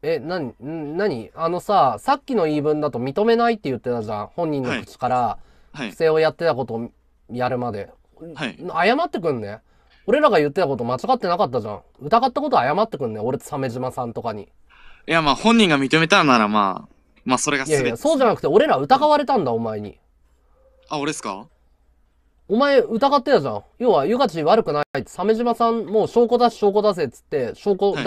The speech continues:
Speaker 1: してて、
Speaker 2: はい。
Speaker 1: まず、俺と鮫島さんと磯六さんに謝るべきなんじゃないの、お前は。
Speaker 2: ああ、まあ、それはまあ、申し訳なかったっすね、それは。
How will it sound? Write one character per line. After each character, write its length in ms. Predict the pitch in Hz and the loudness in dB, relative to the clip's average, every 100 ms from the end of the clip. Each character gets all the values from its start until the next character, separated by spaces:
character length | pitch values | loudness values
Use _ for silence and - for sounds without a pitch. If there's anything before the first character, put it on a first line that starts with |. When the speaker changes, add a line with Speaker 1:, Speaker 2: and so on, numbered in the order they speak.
| 226 | 0
Speaker 1:
し 60 | - | 0
て 140 | 147 | -6
て、 160 | 123 110 | -6 -6
Speaker 2:
は 60 | |
い。 40 | - _ _ _ _ _ _ _ _ _ _ _ _ _ _ _ - | -10 _ _ _ _ _ _ _ _ _ _ _ _ _ _ _ -2
Speaker 1:
ま 160 | 262 | -2
ず、 160 | 214 151 | 2 2
俺 220 | - 247 | 4 4
と 100 | 277 | 2
鮫 240 | 269 262 | -2 -2
島 180 | 247 262 | 0 -2
さ 140 | 254 254 | -2 0
ん 60 | |
と 80 | 233 | 0
磯 180 | 185 247 | 2 2
六 160 | 240 | 2
さ 140 | - 226 | 0 0
ん 40 | |
に 60 | 226 | 2
謝 180 | 175 233 | 2 2
る 200 | 240 151 | 0 -2
べ 100 | 135 | -2
き 60 | |
な 120 | 131 | -4
ん 60 | 117 | -6
じ 80 | 110 | -6
ゃ 40 | |
な 60 | 104 | -8
い 40 | |
の、 100 | 90 | -10
お 60 | 98 | -12
前 180 | 101 98 | -12 -12
は。 160 | 95 - _ _ _ _ _ - - _ _ _ - | -14 -18 _ _ _ _ _ -20 -20 _ _ _ 2
Speaker 2:
あ 180 | 165 | 4
あ、 20 | 156 | 4
ま 100 | 143 | 0
あ、 40 | |
そ 160 | 131 165 | -2 -2
れ 80 | 175 | -2
は 80 | |
ま 100 | 170 | 0
あ、 20 | 123 | -2
申 160 | 117 | -6
し 80 | 127 | -10
訳 200 | 151 143 | -10 -10
な 100 | 131 | -12
か 60 | 110 | -14
っ 40 | |
た 100 | - | -20
っ 20 | |
す 100 | 95 | -20
ね、 100 | 98 | -20
そ 120 | 104 104 | -20 -16
れ 60 | |
は。 180 | 98 | -18